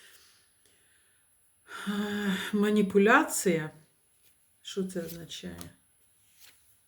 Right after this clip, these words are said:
Ага. А тут кажуть, е, оборона стабільна, сильна,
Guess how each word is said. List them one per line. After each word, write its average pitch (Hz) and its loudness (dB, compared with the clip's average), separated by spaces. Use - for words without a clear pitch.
Ага. 190 2
А 220 -2
тут 269 2
кажуть, 226 4
е, 220 8
оборона 214 6
стабільна, 214 4
сильна, 196 6